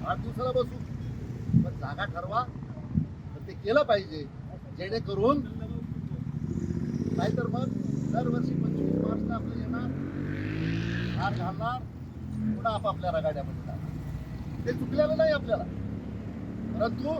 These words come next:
त्या निमित्तानं आपण लोकांचे जे जगण्याचे प्रश्न आहेत, त्याच्याबरोबर जरा आपण तादात्म्य पाहूया आणि ते प्रश्न सोडवण्यासाठी जास्तीत जास्त एक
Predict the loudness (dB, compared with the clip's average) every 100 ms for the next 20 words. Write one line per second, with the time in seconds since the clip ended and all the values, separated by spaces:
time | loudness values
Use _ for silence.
0 | -4 -6 -8 -8 -8 -8 -8 -10 -10 -2
1 | 2 2 4 2 2 2 2 2 -2 -6
2 | -8 -8 -8 -8 -6 -2 -2 0 -2 -2
3 | -2 -6 -4 -2 -2 -2 -6 -4 -2 0
4 | 0 -2 -6 -6 -6 -6 -6 -6 -6 -6
5 | -6 -6 -6 -6 -6 -4 -2 -2 -2 -2
6 | 4 4 4 2 2 2 0 -4 -6 -8
7 | -8 -8 -8 -6 -6 -6 -6 -6 0 6
8 | 8 6 4 2 2 4 4 2 0 -6
9 | -6 -8 -8 -6 -4 -4 0 2 2 2
10 | -2 -6 -8 -8 -6 -4 -4 -4 -2 -2
11 | -2 -6 -6 -6 -4 -2 -2 -6 2 4
12 | 4 2 2 2 0 -8 -6 -6